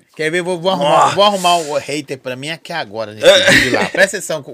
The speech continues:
Speaker 1: o que que os haters endoidam comigo. Aqui, eu já fiz as perguntas, vou fazer de outra forma. Aqui, hoje que você dá, tá bom, né, já dá uma moedinha, velho, boa, tá ganhando um, que já dá pra você falar assim, é, dá pra dar um rolé,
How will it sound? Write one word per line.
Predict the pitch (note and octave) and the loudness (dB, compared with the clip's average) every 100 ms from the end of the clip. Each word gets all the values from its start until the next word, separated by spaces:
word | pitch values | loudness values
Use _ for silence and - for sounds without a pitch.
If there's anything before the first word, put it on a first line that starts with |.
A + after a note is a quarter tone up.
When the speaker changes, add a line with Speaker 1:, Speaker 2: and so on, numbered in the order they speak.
| C3 | -16
Speaker 1:
o | |
que | C#3 D3 | -16 -16
que | C3 | -14
os | |
haters | B2 B2+ C3+ | -14 -14 -16
endoidam | B2 B2+ C#3+ C#3 | -12 -6 -6 -6
comigo. | C3 A#2+ G2 E2 _ - _ | -10 -16 -18 -20 _ -20 _
Aqui, | B2+ - C#3 B2+ | -16 -12 -12 -8
eu | A#2+ | -6
já | D#3+ | -6
fiz | D#3+ D3 | -8 -10
as | C3+ | -10
perguntas, | - B2 A#2+ C#3+ | -12 -12 -10 -12
vou | |
fazer | C#3 C3+ | -12 -12
de | C#3 | -10
outra | E3 E3+ | -10 -12
forma. | - A2 F#2 D#2+ _ - _ - - _ | -14 -16 -16 -18 _ -20 _ -20 -20 _
Aqui, | B2+ B2 C3+ A2+ - _ - _ _ _ D3+ | -20 -14 -14 -14 -16 _ -20 _ _ _ -16
hoje | A#2+ C#3+ C#3 | -10 -10 -10
que | - | -14
você | C#3+ | -12
dá, | A#2 A#2 A2 G2+ F2+ - _ _ _ _ _ _ | -12 -8 -8 -8 -10 -16 _ _ _ _ _ _
tá | G2+ | -16
bom, | F#2+ | -14
né, | G2+ G2+ G2 G2 | -14 -16 -18 -18
já | A2+ | -16
dá | A2 G2+ | -16 -16
uma | F#2+ | -16
moedinha, | F#2+ E2 F#2+ A#2+ A2 | -18 -18 -16 -16 -16
velho, | F2 E2+ D#2+ | -18 -18 -18
boa, | F2+ G#2+ F2+ F2 - | -14 -14 -14 -18 -18
tá | G#2+ | -18
ganhando | G2 F#2 F#2 F2+ | -16 -18 -18 -20
um, | E2 D#2 _ _ _ | -20 _ _ _ _
que | - | -16
já | F#2+ | -14
dá | F2+ F#2 | -12 -12
pra | - | -14
você | F#2 | -20
falar | - F2 | -18 -18
assim, | - - F2 | -18 -20 -16
é, | F#2 F#2+ | -14 -16
dá | F#2 G2 | -14 -16
pra | - F2+ E2 - - _ _ _ _ _ | -14 -20 -18 -18 -18 _ _ _ _ _
dar | F#2 F#2 | -14 -14
um | |
rolé, | E2 E2 F2 A2 G#2+ E2 | -12 -14 -10 -10 -10 -12